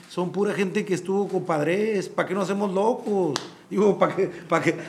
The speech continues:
para qué? Digo, hay que decirlo como es, pues, y no pasa nada, allá ellos. Entonces tampoco pueden decir que son los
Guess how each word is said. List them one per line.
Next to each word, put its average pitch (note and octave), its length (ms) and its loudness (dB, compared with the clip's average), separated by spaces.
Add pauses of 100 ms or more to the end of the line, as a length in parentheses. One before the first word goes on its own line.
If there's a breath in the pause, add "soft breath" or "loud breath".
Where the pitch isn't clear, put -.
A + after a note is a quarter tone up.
(120 loud breath)
para F3+ 220 4
qué? E3 140 2
Digo, F#3 280 2
hay F3 60 2
que G3 120 2
decirlo G3+ 320 4
como E3 360 0
es, G#3 280 2
pues, C#3+ 320 -4
y E3+ 80 -2
no F#3+ 160 -2
pasa G3+ 240 2
nada, F#3+ 640 -2
allá D3 260 0
ellos. C3+ 520 -4 (200 loud breath)
Entonces D3+ 360 -4
tampoco D3+ 440 -2
pueden E3 240 2
decir C#3+ 320 -4
que D3+ 140 -4
son D3+ 180 -2
los D#3 200 -2